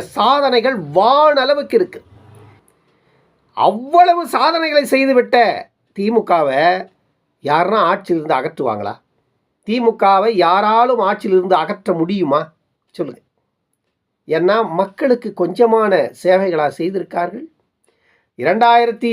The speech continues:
இருபத்தி ஒன்றில் திமுக ஆட்சிக்கு வந்ததிலிருந்து இன்று வரையில லாக்அப் டெத்து மட்டுமே குறைந்தது முப்பதுக்கும் மேல. அது மட்டும் இல்லாத வெட்டு,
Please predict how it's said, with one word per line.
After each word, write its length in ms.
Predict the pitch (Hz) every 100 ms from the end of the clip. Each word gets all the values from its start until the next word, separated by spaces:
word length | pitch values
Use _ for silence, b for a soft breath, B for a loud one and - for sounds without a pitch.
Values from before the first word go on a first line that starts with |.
| 196
இருபத்தி 440 | 226 233 - 226 175 117 147
ஒன்றில் 340 | 214 233 247 190
திமுக 340 | - 214 208 190 175
ஆட்சிக்கு 400 | 196 - 202 170 143
வந்ததிலிருந்து 680 | 165 233 262 226 214 208 208 170
இன்று 180 | 185 185
வரையில 280 | 185 208 202 139 101 _ _ _ _ _ _ _ _ _ _ -
லாக்அப் 580 | 139 196 269 - 311 262
டெத்து 340 | 262 208 - 233 175 165
மட்டுமே 400 | 190 269 247 196 165 214 247 - -
குறைந்தது 420 | 233 254 254 269 240
முப்பதுக்கும் 560 | 214 240 294 254 277 254
மேல. 140 | 220 202 139 - - _ _ _ _ _ _ _ _ _ _ -
அது 180 | 131 175
மட்டும் 320 | 202 202 226 208
இல்லாத 280 | 180 160 139 156 190 202 _ _ -
வெட்டு, 500 | 165 269 - -